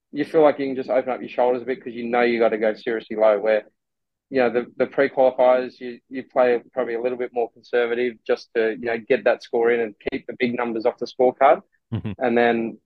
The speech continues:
Speaker 1: the Monday qualifiers, you sort of open up your shoulders, but it's just brutal. You know, you got seventy top guys, uh, for four spots, and, and, you know, they can all play golf and shoot a number on their day.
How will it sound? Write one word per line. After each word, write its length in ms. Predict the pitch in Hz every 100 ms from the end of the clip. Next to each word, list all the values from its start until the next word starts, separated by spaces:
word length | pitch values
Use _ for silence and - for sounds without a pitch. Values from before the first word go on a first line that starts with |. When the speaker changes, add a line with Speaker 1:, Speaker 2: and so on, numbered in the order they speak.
| _
Speaker 1:
the 80 | 123
Monday 280 | 123 127 120
qualifiers, 560 | - 123 117 117 110
you 60 | -
sort 180 | - 113
of 60 |
open 200 | 113 117
up 80 | 113
your 80 | -
shoulders, 280 | 117 110 107
but 140 | 117 -
it's 240 | 151 151
just 220 | 143 -
brutal. 380 | - 117 120 113
You 120 | 120 123
know, 80 | 123
you 180 | 127
got 140 | 123 120 _ -
seventy 600 | - 151 143 143 135 - _ _ _ _ _ _ _ _ _ _ -
top 220 | 151 -
guys, 580 | 131 127 131 127 - - _ -
uh, 240 | 120 120 117
for 80 | 123 -
four 180 | 143
spots, 480 | 139 - 123 - - _ _ _ _ _ _ _
and, 240 | 117 117 104 _ -
and, 340 | 117 117 113 -
you 100 | 123
know, 120 | 120
they 180 | 120 117
can 100 | 123
all 100 | 117
play 180 | - 113
golf 260 | 117 113 -
and 180 | 107
shoot 220 | - 127 110
a 60 |
number 360 | 113 113 107 92
on 100 | 104
their 100 | 107
day. 300 | 101 110 104